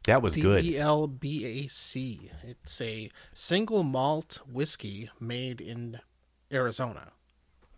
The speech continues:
Speaker 1: Well, there. See, now you can get those instead of the Scotch.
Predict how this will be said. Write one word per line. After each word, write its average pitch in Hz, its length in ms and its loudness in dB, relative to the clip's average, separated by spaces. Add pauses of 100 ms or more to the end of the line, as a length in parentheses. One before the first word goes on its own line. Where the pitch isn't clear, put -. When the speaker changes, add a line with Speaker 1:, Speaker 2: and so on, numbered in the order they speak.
(160)
Speaker 1:
Well, 107 300 8
there. 120 360 6
See, - 180 2
now 95 160 6
you 98 160 6
can 90 200 0
get 87 220 2
those 90 300 4
instead 80 300 2
of 73 80 4
the 73 60 -4
Scotch. - 520 -4